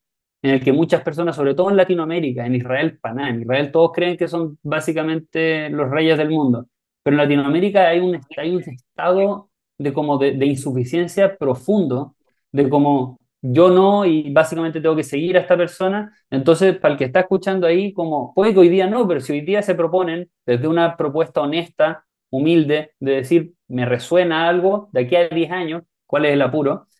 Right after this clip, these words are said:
Eh, pueden estar perfectamente ustedes aquí enfrente del Eddy, o pueden estar ustedes entrevistando. Entonces, eh, por un lado, entender eso, que los que estamos aquí, eh, como lo digo, yo fui mucho tiempo del otro lado, hoy día estoy acá,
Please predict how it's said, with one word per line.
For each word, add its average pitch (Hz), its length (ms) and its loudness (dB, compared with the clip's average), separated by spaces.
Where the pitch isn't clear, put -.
Eh, 131 640 0
pueden 190 200 4
estar 196 220 2
perfectamente 190 640 -2
ustedes 180 340 0
aquí 175 100 -4
enfrente 180 440 -6
del 156 120 -2
Eddy, 170 440 -4
o 139 260 2
pueden 160 220 2
estar 160 220 2
ustedes 185 380 2
entrevistando. 165 840 -4
Entonces, 156 500 4
eh, 139 460 0
por 160 160 2
un 185 140 4
lado, 190 600 4
entender 143 480 2
eso, 135 280 0
que 127 80 -6
los 123 160 -2
que 127 80 -10
estamos 156 380 0
aquí, 165 560 -4
eh, 123 460 -2
como 131 240 2
lo 160 60 6
digo, 160 120 8
yo 131 160 4
fui 147 220 -4
mucho 160 340 -4
tiempo 147 320 -2
del 131 100 2
otro 135 160 -2
lado, 143 220 2
hoy 135 100 -2
día 135 160 -2
estoy 135 200 -4
acá, 139 380 -4